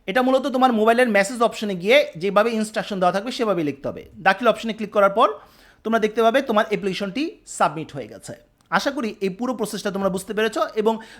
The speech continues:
যখন তুমি এখানে আসবে, অর্থাৎ ড্যাশবোর্ডে আসবে, অর্থাৎ আবেদন করার ফর্মে আসবে, তখন তুমি দেখতে পাবে এখানে ডাউনলোড নামের একটি অপশন রয়েছে। এই অপশনটিতে ক্লিক করলে তুমি যে চয়েস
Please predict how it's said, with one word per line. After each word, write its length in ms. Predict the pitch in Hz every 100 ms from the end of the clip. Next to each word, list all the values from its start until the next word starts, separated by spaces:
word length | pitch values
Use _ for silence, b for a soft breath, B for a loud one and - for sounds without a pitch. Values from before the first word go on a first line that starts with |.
| -
যখন 280 | 196 294
তুমি 120 | 269 -
এখানে 260 | 220 254
আসবে, 240 | 240 185 175
অর্থাৎ 200 | - 175
ড্যাশবোর্ডে 420 | 185 202 214 220
আসবে, 320 | 160 139 170 254 262
অর্থাৎ 200 | - 175 -
আবেদন 300 | 180 190 202
করার 240 | 202 185
ফর্মে 300 | 196 180 170
আসবে, 220 | 151 147 220
তখন 260 | 233 240
তুমি 140 | 226 208
দেখতে 240 | 190 190
পাবে 140 | 185
এখানে 180 | 190 214 160
ডাউনলোড 320 | 170 208 247
নামের 200 | 220 190
একটি 160 | 165 160
অপশন 260 | 143 160
রয়েছে। 240 | 147 151 262 403 B B B
এই 140 | 254 349
অপশনটিতে 460 | 294 - 240 220
ক্লিক 240 | 208 190 170
করলে 200 | 190 226
তুমি 200 | 226 214
যে 140 | 190
চয়েস 320 | 190 226 240